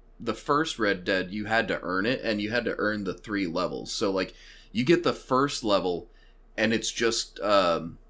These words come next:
kind of, like, time slows down, uh,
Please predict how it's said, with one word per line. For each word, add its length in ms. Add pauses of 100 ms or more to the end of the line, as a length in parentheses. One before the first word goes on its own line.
(200)
kind 340
of, 220
like, 340 (1700)
time 320
slows 400
down, 520 (440)
uh, 440